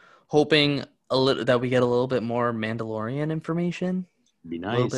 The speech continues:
Speaker 1: bit more
Speaker 2: A little
Speaker 1: like,
Speaker 2: something
Speaker 1: oh,
Speaker 2: to talk
Speaker 1: who's,
Speaker 2: about.
Speaker 1: who's this mysterious frog hubby and, and Mandalorian that he knows?
Speaker 2: Mm.
Speaker 1: Um, so we'll talk about that next week.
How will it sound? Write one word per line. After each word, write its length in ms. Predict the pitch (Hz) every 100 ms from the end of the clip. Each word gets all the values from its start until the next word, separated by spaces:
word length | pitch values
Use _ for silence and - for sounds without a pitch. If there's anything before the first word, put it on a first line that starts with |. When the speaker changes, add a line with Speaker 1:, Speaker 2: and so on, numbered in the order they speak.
| 120
Speaker 1:
bit 20 |
more 300 | 120 120 123
Speaker 2:
A 60 |
little 160 | 120 113
Speaker 1:
like, 60 | 104
Speaker 2:
something 200 | 117 120
Speaker 1:
oh, 20 |
Speaker 2:
to 40 | 110
talk 140 | 117
Speaker 1:
who's, 100 | 117
Speaker 2:
about. 200 | 107 107
Speaker 1:
who's 260 | 117 117 117
this 240 | 120 -
mysterious 840 | 120 - - 110 120 117 117 - - - - _ _ _
frog 520 | - 117 110 120 127
hubby 680 | 123 123 120 123 123 120
and, 360 | 117 110 107 104 -
and 420 | 117 110 104 113 - -
Mandalorian 840 | 117 117 113 107 104 101 117 135 147
that 140 | 151
he 140 | 156 165
knows? 560 | 165 165 175 185 - _ -
Speaker 2:
Mm. 200 | 98 98
Speaker 1:
Um, 560 | 110 104 104 107 110 - _
so 600 | - 117 104 101 - - _ _ _ _ _ _ _ _ _ _ _
we'll 300 | 123 127 139
talk 320 | - 156 151
about 300 | 151 151 139
that 280 | 127 123 135
next 380 | 120 120 - -
week. 360 | 110 107 -